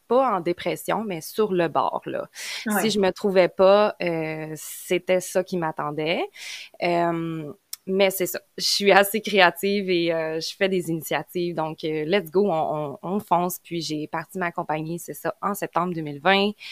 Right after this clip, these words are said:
Speaker 1: Et, euh, j'ai commencé comme adjointe virtuelle, comme, euh, assistante virtuelle, un peu comme, euh, je pense que vous appelez, euh, je, je me souviens plus comment
Speaker 2: Ouais,
Speaker 1: vous
Speaker 2: c'est
Speaker 1: appelez
Speaker 2: ça.
Speaker 1: ça,
Speaker 2: Je
Speaker 1: mais
Speaker 2: crois
Speaker 1: un
Speaker 2: que c'est
Speaker 1: peu.
Speaker 2: un assistante, ouais.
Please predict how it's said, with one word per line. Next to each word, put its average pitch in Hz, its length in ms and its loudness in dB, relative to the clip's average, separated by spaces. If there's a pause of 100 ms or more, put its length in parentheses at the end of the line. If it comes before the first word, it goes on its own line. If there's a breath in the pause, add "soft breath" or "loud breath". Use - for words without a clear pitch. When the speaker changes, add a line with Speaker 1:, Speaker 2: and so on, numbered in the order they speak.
(300 loud breath)
Speaker 1:
Et, 202 280 4
euh, 165 260 4
j'ai 165 100 -6
commencé 180 420 -2
comme 240 160 -2
adjointe 185 380 0
virtuelle, 180 540 -4
comme, 160 260 -8
euh, 147 340 -10
assistante 175 720 -4
virtuelle, 160 640 -4
un 156 100 -8
peu 160 160 -18
comme, 160 260 -12
euh, 143 160 -10
je - 100 -14
pense 165 180 -16
que - 100 -16
vous 160 160 -12
appelez, 160 540 -8
euh, 151 40 -12
je, - 160 -14 (220)
je - 20 -10
me 185 80 -6
souviens 233 240 -4
plus - 100 -12
comment 247 200 6
Speaker 2:
Ouais, 214 80 6
Speaker 1:
vous - 60 4
Speaker 2:
c'est 190 60 8
Speaker 1:
appelez 185 200 4
Speaker 2:
ça. 202 160 4
Speaker 1:
ça, 165 160 -2
Speaker 2:
Je 208 60 -4
Speaker 1:
mais - 240 4
Speaker 2:
crois 185 100 -8
Speaker 1:
un 202 40 -10
Speaker 2:
que - 80 -10
c'est 202 100 -4
Speaker 1:
peu. 185 60 -2
Speaker 2:
un 190 140 -6
assistante, 185 540 -6
ouais. 170 80 -6